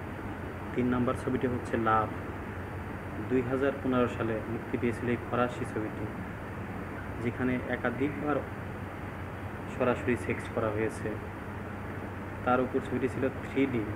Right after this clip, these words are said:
ফলে বড় পর্দায় রীতিমতো জীবন্ত হয়ে উঠছিল যেসব দৃশ্য, যা উপভোগ করেছিলেন সিনেমা প্রেমীরা।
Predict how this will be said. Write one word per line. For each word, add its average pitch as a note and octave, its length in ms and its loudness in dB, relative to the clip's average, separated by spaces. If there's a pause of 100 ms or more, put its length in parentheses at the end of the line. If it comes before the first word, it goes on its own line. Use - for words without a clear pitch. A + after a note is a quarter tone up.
(320)
ফলে B2 240 2 (100)
বড় B2+ 240 6
পর্দায় A#2+ 260 4
রীতিমতো B2 600 2 (160)
জীবন্ত C3 380 4
হয়ে A#2+ 200 0
উঠছিল A#2+ 380 0
যেসব A2+ 320 0 (540)
দৃশ্য, - 260 0 (720)
যা A2+ 200 2 (640)
উপভোগ A2+ 220 0 (340)
করেছিলেন A2+ 440 2 (180)
সিনেমা A2 280 0 (120)
প্রেমীরা। G#2 320 0